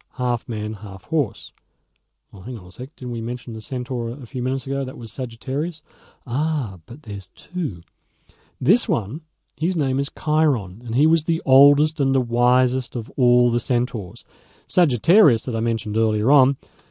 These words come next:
is a bit of a hot-tempered party animal, whereas Chiron, the centaur that we're now looking for in the southwest,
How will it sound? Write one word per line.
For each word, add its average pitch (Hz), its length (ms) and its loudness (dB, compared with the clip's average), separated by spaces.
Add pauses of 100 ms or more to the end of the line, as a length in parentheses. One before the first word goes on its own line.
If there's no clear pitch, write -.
(160)
is 254 160 -10
a 185 40 -8
bit 208 120 -2
of 185 100 0
a 160 420 4 (360)
hot-tempered - 1300 -6 (200)
party 123 420 -2
animal, 101 340 -10 (640)
whereas 110 580 -2 (140)
Chiron, 143 680 -2 (280)
the 113 100 -4
centaur 117 440 -2
that 117 100 -6
we're 113 120 -4
now 107 160 -2
looking 107 320 -4
for 110 380 -4
in 104 200 -6
the 101 340 -6
southwest, - 1400 -8